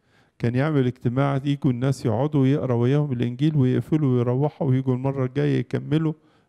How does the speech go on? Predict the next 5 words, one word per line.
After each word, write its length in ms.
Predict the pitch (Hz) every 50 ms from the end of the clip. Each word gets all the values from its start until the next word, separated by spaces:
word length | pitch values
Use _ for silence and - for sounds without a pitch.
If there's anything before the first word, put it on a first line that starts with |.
| _ -
قراءة 400 | - - 135 143 156 156 113 117
فقط، 680 | 110 - 131 - - - - - _ _ _ - - - _ _ _ _ _ _ _ _ _ _ _ _ _ _ _ _ - -
وده 240 | 123 135 135 117
عمل 320 | 104 113 127 131 123 113 98
طيب. 420 | - - 117 117 104 90 87 85